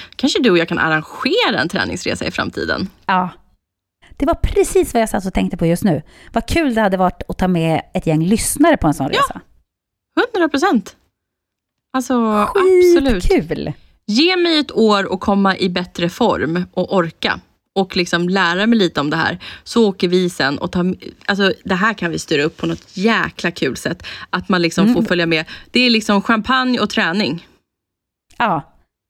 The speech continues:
Speaker 2: Ja, vi siktar på nästa höst, tänker jag, blir lagom.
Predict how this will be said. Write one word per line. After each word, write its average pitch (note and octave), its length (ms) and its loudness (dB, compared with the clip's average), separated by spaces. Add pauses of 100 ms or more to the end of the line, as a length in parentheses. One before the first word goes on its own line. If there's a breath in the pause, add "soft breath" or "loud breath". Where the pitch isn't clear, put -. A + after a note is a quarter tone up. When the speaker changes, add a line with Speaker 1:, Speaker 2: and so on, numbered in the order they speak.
(180)
Speaker 2:
Ja, F#3 600 2
vi A3+ 120 0
siktar A#3 600 0
på G#3 420 4 (520 soft breath)
nästa F#3 920 0
höst, - 400 -2
tänker - 260 -2
jag, A#2 120 -2 (120)
blir E3 100 0
lagom. D#3+ 320 0